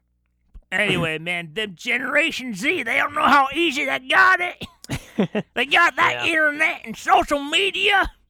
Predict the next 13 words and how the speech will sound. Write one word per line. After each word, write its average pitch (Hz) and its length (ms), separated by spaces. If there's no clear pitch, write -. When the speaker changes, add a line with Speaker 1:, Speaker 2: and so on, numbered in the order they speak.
Speaker 1:
but 208 140
they're 262 180
not 294 260
Speaker 2:
Yeah. 269 40
Speaker 1:
necessarily 254 580
digitally 269 600
literate, 214 500
according 269 460
to 247 40
Wikipedia. 277 760
<laughs> - 40
Speaker 2:
Oh. - 280
Speaker 1:
Okay. 190 240